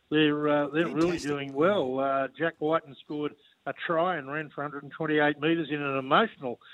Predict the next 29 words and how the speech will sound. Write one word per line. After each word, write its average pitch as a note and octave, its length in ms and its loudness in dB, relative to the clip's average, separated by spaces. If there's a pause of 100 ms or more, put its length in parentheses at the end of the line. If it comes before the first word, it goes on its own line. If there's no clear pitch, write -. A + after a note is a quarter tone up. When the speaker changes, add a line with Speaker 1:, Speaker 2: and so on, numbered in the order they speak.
(180)
Speaker 1:
performance D#3+ 520 0 (100)
days E3+ 340 4
after D3 340 -4
announcing C#3 400 -8
he C3 100 -6
would C3+ 220 -8
be C3+ 220 6
a C3 300 4 (340)
Rabbitoh C3+ 640 0
from C3 140 -14
next C3+ 260 -10
season. D3 380 -6 (300)
I, F3 300 6
um, F3 220 -2 (160)
I E3+ 120 -2
hope A#3 260 -2
Canberra F3+ 340 -6
don't D#3+ 280 -4
relent D3+ 600 -4
and D3 200 -8
let D3+ 200 0
him D3 160 -6
go C#3+ 260 0
early. D3+ 340 0
I C#3 80 -2
think D#3+ 200 -14
they D3 220 -2
owe D#3 220 0
it D3+ 60 -8